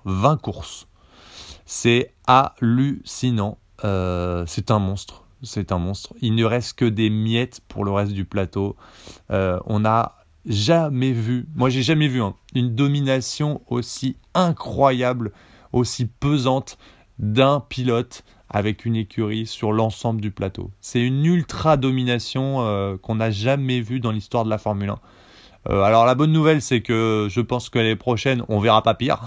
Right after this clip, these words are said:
<laughs> pour le suspense.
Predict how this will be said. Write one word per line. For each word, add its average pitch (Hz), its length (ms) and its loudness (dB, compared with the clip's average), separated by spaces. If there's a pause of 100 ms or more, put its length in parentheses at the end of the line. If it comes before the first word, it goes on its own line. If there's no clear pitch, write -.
(180)
<laughs> - 1120 -6
pour 110 160 2
le 107 80 4
suspense. 127 600 -2